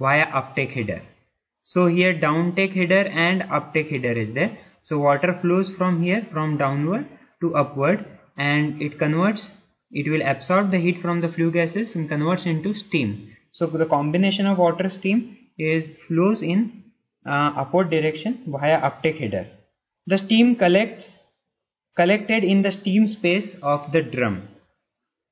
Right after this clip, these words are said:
The steam then enters through the anti-priming pipe and flows in the superheated tubes.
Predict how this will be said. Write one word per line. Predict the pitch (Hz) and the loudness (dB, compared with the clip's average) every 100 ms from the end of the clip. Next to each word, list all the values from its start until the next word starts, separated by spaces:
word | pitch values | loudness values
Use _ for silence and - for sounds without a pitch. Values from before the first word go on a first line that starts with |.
| _ _ _ _ _ _ _ | _ _ _ _ _ _ _
The | 180 | -2
steam | 185 226 233 214 | 2 4 6 6
then | 220 214 | 4 4
enters | 175 175 208 226 | 2 2 2 0
through | - 196 | -2 0
the | 190 226 - | 4 2 2
anti-priming | 156 165 165 214 208 190 180 190 190 | 0 2 2 0 2 2 2 2 0
pipe | - 160 151 - - _ _ - | 0 0 0 -4 -18 _ _ -6
and | 160 165 175 170 165 | 2 2 2 0 -4
flows | - 175 175 202 226 240 - | -6 0 4 6 6 4 0
in | 175 180 175 | 2 2 4
the | 180 226 - - - _ _ _ _ _ | 4 2 -4 -20 -20 _ _ _ _ _
superheated | - - - 175 170 214 202 196 196 196 196 - | -16 -8 0 2 4 2 4 2 2 -2 -2 -2
tubes. | - 165 - - | -2 -2 -6 -14